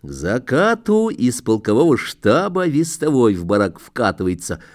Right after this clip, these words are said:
Экстренно, мол, Каблукову явиться, да чтоб с ротной собачкой пожаловал. Фельдфебель удивляется.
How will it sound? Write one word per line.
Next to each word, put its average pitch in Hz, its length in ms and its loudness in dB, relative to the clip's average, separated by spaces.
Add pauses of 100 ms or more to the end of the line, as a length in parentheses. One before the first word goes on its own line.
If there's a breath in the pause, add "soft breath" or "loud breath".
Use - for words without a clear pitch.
Экстренно, 180 800 2
мол, 202 200 4
Каблукову 196 960 4
явиться, 185 840 2
да 180 200 2
чтоб 170 260 0
с - 140 -8
ротной 180 560 0
собачкой 170 680 0
пожаловал. 117 640 0 (500 soft breath)
Фельдфебель 90 920 -4
удивляется. 117 800 -4